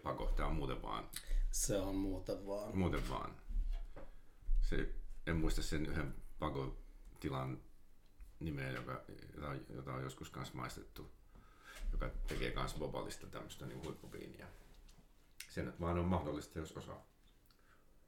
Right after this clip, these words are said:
Speaker 2: Ää, niin, Valenciassa on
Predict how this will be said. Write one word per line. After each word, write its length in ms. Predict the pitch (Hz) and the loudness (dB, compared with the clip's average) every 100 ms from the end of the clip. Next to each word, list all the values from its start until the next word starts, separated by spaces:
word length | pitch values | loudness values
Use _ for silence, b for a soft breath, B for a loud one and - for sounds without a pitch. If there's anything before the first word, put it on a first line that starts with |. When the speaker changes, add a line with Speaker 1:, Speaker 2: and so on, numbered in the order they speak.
| - b b b b b b b b b - - - | -20 b b b b b b b b b -20 -4 4
Speaker 2:
Ää, 220 | 127 113 | 6 8
niin, 260 | 113 110 104 | 8 8 10
Valenciassa 920 | 117 110 104 107 - 113 107 - 113 | 10 10 8 2 2 2 2 0 -2
on 400 | 107 107 107 110 | -2 0 -2 -4